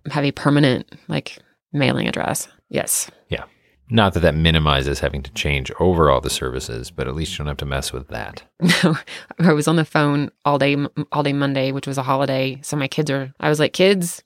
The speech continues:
Speaker 1: get on your, <laughs> get on your devices. I got a call." And, um, like, the Comcast call alone was an hour
Speaker 2: Oh,
Speaker 1: and
Speaker 2: God.
Speaker 1: a fucking half.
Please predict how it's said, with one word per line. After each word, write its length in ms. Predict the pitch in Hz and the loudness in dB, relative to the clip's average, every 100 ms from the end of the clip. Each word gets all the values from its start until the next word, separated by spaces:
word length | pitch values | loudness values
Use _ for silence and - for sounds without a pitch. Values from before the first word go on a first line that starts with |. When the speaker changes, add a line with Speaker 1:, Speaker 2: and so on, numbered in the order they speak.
| _ | _
Speaker 1:
get 120 | 143 135 | -2 2
on 240 | 151 165 | 2 4
your, 180 | 180 180 | 6 4
<laughs> 120 | 175 147 | 2 0
get 120 | 151 151 | 2 6
on 100 | 190 | 6
your 100 | 185 | 6
devices. 520 | 180 160 160 160 143 | 6 4 2 2 0
I 100 | 139 | 2
got 160 | 131 139 | 2 0
a 40 | |
call." 540 | - 147 117 117 113 - _ - - - - - | 4 4 4 0 -6 -10 _ -20 -20 -20 -20 -10
And, 200 | - 143 | 0 2
um, 520 | - - - - 147 - _ _ _ - | 2 -4 -6 -8 -10 -12 _ _ _ -10
like, 140 | - | -8
the 60 | - | -6
Comcast 800 | - - 170 185 180 139 139 - | -4 0 4 4 4 0 -2 -4
call 300 | - 143 135 | -4 -2 -2
alone 500 | - 135 139 143 147 | -2 -2 2 4 4
was 140 | 135 135 | 2 -2
an 80 | - | -6
hour 260 | 123 139 143 | -2 0 4
Speaker 2:
Oh, 60 | 101 | 4
Speaker 1:
and 100 | 90 | 4
Speaker 2:
God. 260 | 82 73 - | 4 4 2
Speaker 1:
a 20 | |
fucking 380 | - 135 127 135 | 0 0 -2 -4
half. 580 | 135 131 127 - - | -2 -2 -2 -6 -14